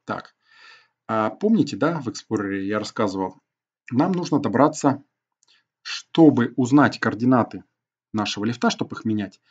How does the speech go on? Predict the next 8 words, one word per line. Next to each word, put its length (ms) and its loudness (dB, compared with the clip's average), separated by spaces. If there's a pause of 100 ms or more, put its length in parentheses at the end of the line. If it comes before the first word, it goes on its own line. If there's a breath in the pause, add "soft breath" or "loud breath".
(220)
нам 180 2
нужно 260 2
добраться 680 2 (600)
до 460 4 (180)
вот 100 -2
этого 200 -2
свойства. 260 -20 (680)
Позиция. 520 -2